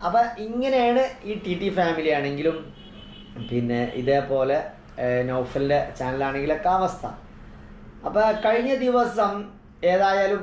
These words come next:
നമ്മുടെ ടി ടി ഫാമിലി, ഏ, ഷെഫി, ഷെമി ഇവരെ,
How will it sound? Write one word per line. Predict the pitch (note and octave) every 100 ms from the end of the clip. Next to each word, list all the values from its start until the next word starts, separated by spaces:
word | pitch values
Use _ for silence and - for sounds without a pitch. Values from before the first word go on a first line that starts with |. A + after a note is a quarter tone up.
| -
നമ്മുടെ | F3 F#3 F#3 -
ടി | F#3+
ടി | F#3 A3+ G#3
ഫാമിലി, | F#3+ E3+ E3+ E3 E3+ - - - - - - - - - -
ഏ, | D3 D3 D3 D3 D3
ഷെഫി, | E3 F3 F3 G#3 A3
ഷെമി | - F#3 F3 G3 G3 -
ഇവരെ, | E3+ F3 G3